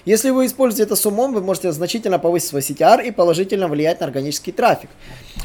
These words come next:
Поэтому, э, совет номер один. Э, как бы ни звучало банально, создавайте высококачественный и релевантный контент. Это понятно, я не буду на этом останавливаться.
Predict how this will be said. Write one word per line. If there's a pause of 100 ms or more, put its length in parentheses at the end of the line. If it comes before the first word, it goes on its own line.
Поэтому,
э,
совет
номер
один. (460)
Э, (180)
как
бы
ни
звучало
банально,
создавайте
высококачественный
и
релевантный
контент. (240)
Это
понятно,
я
не
буду
на
этом
останавливаться.